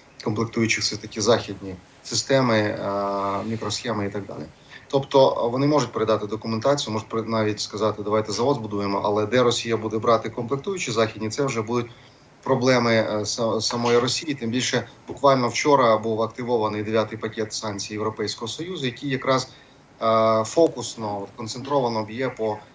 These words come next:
цим, по цьому напрямку, по створенню безпілотників і комплектуючих, в тому числі там камер, всіляких сенсорів, е, систем управління і так далі. Тому я думаю, що шахеди могли бути поставлені, але не в тих кількостях, яких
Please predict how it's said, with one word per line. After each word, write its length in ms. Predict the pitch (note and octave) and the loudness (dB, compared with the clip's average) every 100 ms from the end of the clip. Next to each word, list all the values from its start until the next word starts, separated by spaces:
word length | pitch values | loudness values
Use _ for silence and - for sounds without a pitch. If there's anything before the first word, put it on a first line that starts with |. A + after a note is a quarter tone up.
| - | -14
цим, 360 | - C#3+ B2+ G#2+ | -6 -2 -2 -4
по 120 | C3 | -6
цьому 260 | C3+ B2 A#2 | -2 0 2
напрямку, 500 | C3+ D#3 D3 - A2+ | 0 0 -4 -6 -8
по 120 | A2 | -10
створенню 440 | - B2 A2+ A2 | -2 0 2 0
безпілотників 840 | G#2+ A2 B2 C3 C#3+ B2+ - A2 - - | -2 -4 0 0 0 -4 -6 -8 -8 -6
і 200 | C3 C3+ | -2 -2
комплектуючих, 880 | C3+ C#3 C3 C3+ - A#2+ G#2 - - | 0 -2 0 -2 0 -2 0 -4 -6
в 20 | |
тому 200 | B2+ A#2 | -4 -4
числі 180 | - G#2+ | -4 -6
там 200 | G2+ G2+ | -10 -2
камер, 440 | D#3+ D3+ C3+ A#2+ - - | 2 4 4 0 -6 -18
всіляких 360 | - C3 A#2+ A2+ | -4 -2 -2 -2
сенсорів, 640 | - D3 C3+ B2 A#2 A2+ - A2+ | 0 2 2 -2 -2 -4 -6 -4
е, 160 | A2 | -4
систем 340 | A2 G#2+ B2 A#2+ | -2 -4 -2 -2
управління 460 | B2 C#3 C#3+ B2 | 0 0 2 0
і 60 | A2 | 0
так 200 | A#2 G#2+ | -2 -4
далі. 160 | - - | -8 -12
Тому 300 | A#2 C#3 C#3+ - - - - - - | -2 0 0 -2 -18 -20 -20 -20 -4
я 200 | A2+ F3+ | 4 6
думаю, 320 | F#3 F3 D#3 | 6 2 2
що 300 | C#3 - C#3 | 2 4 2
шахеди 480 | - C#3+ C#3 F3 C#3 | 2 -2 -2 -2 0
могли 360 | D3 D3 D#3+ C#3+ | 2 2 2 0
бути 240 | B2 B2 | 0 -4
поставлені, 800 | D#3+ - - F#3 F#3 F3 D#3 D3 | -4 -2 0 2 2 0 -2 -2
але 360 | - A#2 C3 C#3+ | -2 0 4 4
не 100 | C3+ | 2
в 60 | - | -2
тих 140 | C3+ | -6
кількостях, 540 | - E3 C#3 - A2 | -6 -4 -4 -4 -8
яких 320 | A#2 - D3 | -10 -2 -2